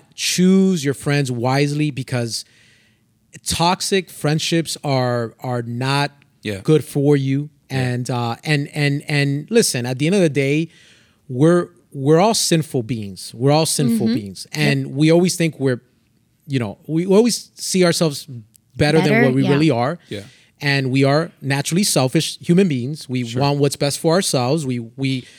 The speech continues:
Speaker 1: Philippians two says, "Seek out the, what's best for others," right? Like, don't look into your own interests, but interests of others. And,
Speaker 3: Interests of
Speaker 1: you know,
Speaker 3: others.
Speaker 1: the only one who really modeled that perfectly wa-,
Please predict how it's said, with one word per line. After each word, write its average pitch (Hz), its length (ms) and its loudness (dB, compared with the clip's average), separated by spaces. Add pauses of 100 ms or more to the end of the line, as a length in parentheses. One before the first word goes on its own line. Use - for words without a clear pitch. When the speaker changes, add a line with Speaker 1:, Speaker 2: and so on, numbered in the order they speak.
(220)
Speaker 1:
Philippians 175 520 2
two 196 120 2
says, 160 340 2 (220)
"Seek - 340 -2
out 160 200 2
the, 139 340 -4 (100)
what's 135 320 0
best 147 280 -4
for 131 180 -4
others," 123 340 -2
right? 135 300 -4
Like, 127 260 -10 (240)
don't 156 200 2
look 160 140 4
into 143 240 -4
your 135 160 2
own 165 140 4
interests, 135 420 0
but 127 200 -4 (100)
interests 135 420 -4
of 123 120 -2
others. 139 320 2
And, 139 80 -2
Speaker 3:
Interests - 280 -8
of 214 160 -10
Speaker 1:
you 254 60 2
know, 190 120 4
Speaker 3:
others. 160 80 -6
Speaker 1:
the 143 100 2
only 160 100 4
one 165 140 4
who 156 120 4
really 151 240 2
modeled 143 300 0
that 135 180 -2
perfectly 151 420 -2
wa-, 143 200 2